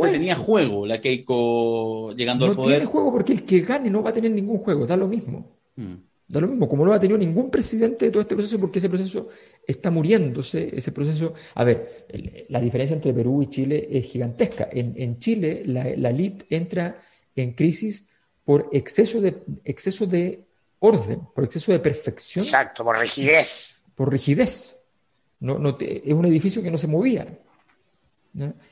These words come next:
Speaker 1: Y en el caso de Perú, entra en, en disrupción porque está construido sobre arena.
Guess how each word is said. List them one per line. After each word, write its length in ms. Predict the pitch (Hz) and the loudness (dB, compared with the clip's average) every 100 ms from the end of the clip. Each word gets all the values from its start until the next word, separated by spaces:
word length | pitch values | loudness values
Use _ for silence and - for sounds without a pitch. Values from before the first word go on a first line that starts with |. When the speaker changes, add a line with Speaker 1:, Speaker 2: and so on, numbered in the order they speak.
| _ _ _ _ _ | _ _ _ _ _
Speaker 1:
Y 100 | 127 | 0
en 60 | |
el 100 | 113 | 2
caso 260 | 113 - 165 | 0 0 2
de 80 | 175 | 2
Perú, 420 | 180 185 233 - | 2 2 -2 -2
entra 280 | 151 147 170 | -2 0 -2
en, 220 | 165 - | -2 -4
en 120 | 151 151 | -2 -2
disrupción 640 | 175 170 - 185 196 - _ _ | -2 -4 -4 -4 -4 -8 _ _
porque 220 | 135 117 | -2 0
está 180 | - 131 | -2 0
construido 340 | 147 - 156 | 0 2 2
sobre 260 | 151 127 131 | 4 2 2
arena. 440 | 233 330 - - | 2 -2 -6 -10